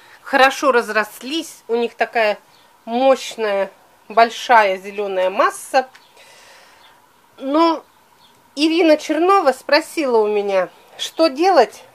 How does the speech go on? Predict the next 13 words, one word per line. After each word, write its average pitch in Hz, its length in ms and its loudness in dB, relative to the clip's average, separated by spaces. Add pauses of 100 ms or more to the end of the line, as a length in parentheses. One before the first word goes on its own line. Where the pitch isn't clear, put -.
если 277 320 -4
томаты 302 640 6 (140)
не 233 240 2
такие 277 540 0
вот, 180 260 -8
не 220 160 -2
зеленые, 214 640 0
не 196 140 -4
здоровые, 214 720 0 (680)
а 233 100 4
хиленькие 320 600 -2
и 247 40 -6
слабенькие. 196 840 0